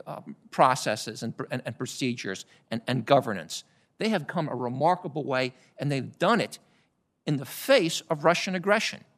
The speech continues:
which has been trying to trip up their economic reforms, trip up their political reforms. It would be interesting to compare Ukraine today to the nations at, and their states back in the two thousand and four,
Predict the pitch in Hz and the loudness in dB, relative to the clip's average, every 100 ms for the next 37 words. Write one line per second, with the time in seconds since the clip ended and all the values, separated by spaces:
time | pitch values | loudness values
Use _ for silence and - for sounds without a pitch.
0 | _ _ _ _ 214 143 151 151 151 170 | _ _ _ _ -10 -4 -4 -4 -6 -4
1 | 175 160 - - 233 226 214 185 170 180 | -4 -6 -12 -4 -2 -2 -4 -2 -2 -2
2 | 170 165 156 - 170 151 151 - - 208 | -2 -4 -8 -2 2 2 -2 -10 -4 0
3 | 202 - 165 165 160 143 123 113 - 113 | 0 -2 -4 -2 -2 -2 -6 -6 -8 -8
4 | - - - _ _ _ _ _ _ _ | -8 -10 -20 _ _ _ _ _ _ _
5 | _ 226 233 202 226 226 214 190 180 - | _ -4 -2 -2 -2 -2 -2 -4 -4 0
6 | 185 156 180 - 170 156 139 156 131 104 | 2 2 0 0 -2 -2 -2 2 2 0
7 | 101 _ _ _ _ _ _ _ _ _ | -4 _ _ _ _ _ _ _ _ _
8 | - 147 143 151 160 170 147 - _ _ | -4 0 4 4 4 0 -4 -8 _ _
9 | _ _ _ - 151 - - 131 139 175 | _ _ _ 0 0 0 0 4 6 4
10 | - - 127 110 - - 131 135 135 117 | 4 2 2 2 -6 0 2 2 -2 -6
11 | - 160 147 143 135 135 123 - 113 101 | -8 -2 2 2 0 -4 -4 -4 -6 -6
12 | - 185 170 135 110 95 | -6 4 6 6 2 -2